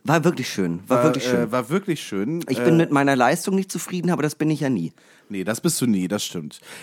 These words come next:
Speaker 2: Ich bin mit meiner Leistung top zufrieden. Ich war, <laughs> ich war arschgeil. Äh,
Speaker 1: Es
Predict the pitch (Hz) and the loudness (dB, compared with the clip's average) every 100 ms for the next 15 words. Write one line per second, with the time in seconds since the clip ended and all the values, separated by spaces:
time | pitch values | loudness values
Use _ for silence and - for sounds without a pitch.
0 | - 165 190 180 170 160 156 156 160 147 | 0 2 4 4 4 4 4 2 0 -6
1 | - 214 226 - 208 - 139 151 214 - | 2 2 2 -2 -6 0 0 2 0 -2
2 | - - 156 165 - - - _ - - | -2 0 0 2 0 -4 -8 _ -20 -6
3 | 175 165 143 180 208 - 98 95 139 196 | -4 0 2 2 0 0 0 0 -2 -4
4 | _ _ _ _ - 135 123 113 110 107 | _ _ _ _ -4 0 2 2 2 2
5 | 104 | 0